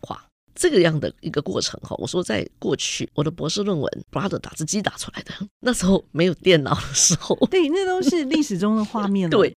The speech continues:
Speaker 2: 嗯。
Speaker 1: 所以说现在同学们在做论文，每天改三版、改五版都可以，因为反正电脑里嘛，随便敲几个字你就 revision 了。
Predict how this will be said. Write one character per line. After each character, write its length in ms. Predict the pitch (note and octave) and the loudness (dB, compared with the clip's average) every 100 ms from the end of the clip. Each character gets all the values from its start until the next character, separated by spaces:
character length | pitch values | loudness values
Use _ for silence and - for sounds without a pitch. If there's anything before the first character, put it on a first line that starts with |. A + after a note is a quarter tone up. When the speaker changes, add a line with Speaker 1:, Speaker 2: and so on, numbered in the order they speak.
| - | 0
Speaker 2:
嗯。 60 | |
Speaker 1:
所 80 | C#4 | 2
以 40 | D#4 | 2
说 180 | D#4+ F4+ | 0 -2
现 180 | - | -2
在 120 | D#4+ D4 | 0 0
同 260 | - G3 | -2 -4
学 140 | C4 A#3+ | 0 2
们 80 | |
在 100 | G3+ | 2
做 160 | F#3+ G3+ | 4 4
论 220 | G3+ F3+ | 4 2
文， 260 | D3 - - - | 0 -4 -10 -8
每 160 | D#3 D3+ | -4 -2
天 120 | G#3 | -2
改 120 | - | -2
三 220 | - F3+ G3 | 0 0 0
版、 100 | - - | -2 -2
改 100 | C3+ | -2
五 120 | F#3+ | -2
版 140 | F#3 | -2
都 80 | D#3 | -2
可 160 | D#3 - | -2 -6
以， 20 | C3+ | -2
因 100 | A3 | 0
为 20 | |
反 140 | A3+ D3+ | 0 -2
正 40 | |
电 140 | B3 F#3+ | 0 0
脑 120 | C#3+ | 0
里 100 | G2 | -6
嘛， 100 | - | -4
随 140 | - D#3+ | -4 -2
便 100 | - | 0
敲 160 | - | 0
几 120 | F#3+ C#3 | 0 -2
个 60 | |
字 120 | E3 | -4
你 100 | D3 | -4
就 140 | C3 D#3+ | -2 0
revision 500 | B2 B2 D3 - | 0 -2 -4 -4
了。 80 | - | -12